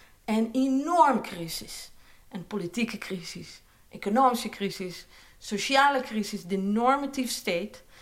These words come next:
is in totaal crisis. Wij hebben geen regering, geen budget, geen, eh, eh, toekomst voor de mensen. Dus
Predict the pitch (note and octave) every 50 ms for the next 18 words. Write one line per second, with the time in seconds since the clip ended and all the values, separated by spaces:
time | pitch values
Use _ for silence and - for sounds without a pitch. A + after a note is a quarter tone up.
0 | - - - - - - A#3 A3+ A3 - - A#3 A#3 A#3+ A#3 A#3 A3+ A#3 - -
1 | - C#4 C4 B3+ C4 - D4 C4+ C4+ C#4+ C#4+ C#4 - - - C#4 C4+ C4+ - G3+
2 | F3+ E3 - - F#3 G3 G3 G3 F3+ F3+ - - - B3+ A#3 A#3+ B3+ B3+ C#4 C#4
3 | C4+ - B3 A#3 G3+ F3 E3+ E3+ E3 - - - - - - - - - A#3+ B3+
4 | C4+ C4+ A#3+ C4+ A3+ - B3+ A#3 G3 D#3 - - - - - - - - - -
5 | - - - - - B3+ C4 C#4 C#4+ C#4+ C#4 - - - C4 B3 A#3+ A#3+ A#3+ A#3+
6 | A#3 A#3 A3+ G#3+ - - - A#3 A3+ A3 G#3+ G#3 G3+ G3+ G3+ G3+ G3+ G3 G3 G3
7 | F#3 - - - - C#4+ C#4 C#4 C#4 A#3 A3+ A3+ A3+ - - A3 G#3 G3+ G3+ G#3
8 | G3+ G3 G3+ G3+ - - - - - - - - - - - - - G#3+ G3+ -
9 | -